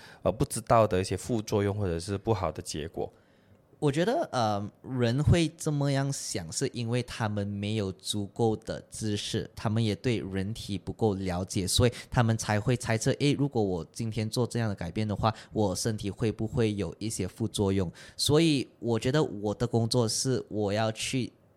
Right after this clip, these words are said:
Speaker 2: 教导人怎么样去有这一些比较正面的知识，so that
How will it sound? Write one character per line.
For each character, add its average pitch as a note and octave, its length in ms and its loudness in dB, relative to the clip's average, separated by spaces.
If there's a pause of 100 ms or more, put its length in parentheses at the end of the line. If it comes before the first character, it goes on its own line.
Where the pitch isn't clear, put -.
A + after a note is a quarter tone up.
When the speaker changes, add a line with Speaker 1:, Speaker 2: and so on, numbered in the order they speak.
(140)
Speaker 2:
教 A2+ 360 4
导 F#2 240 2
人 G2 260 2 (220)
怎 A#2+ 120 2
么 A2 160 0
样 C3 220 0
去 - 200 -4
有 G#2 220 -2
这 B2 200 -2
一 B2 140 -4
些 A2+ 300 -2
比 G2 160 -10
较 G2+ 240 -4 (120)
正 D3 180 2
面 B2 260 4
的 F#2+ 100 2
知 G#2+ 280 0
识， F3 240 6 (160)
so E3 140 6
that B2+ 120 6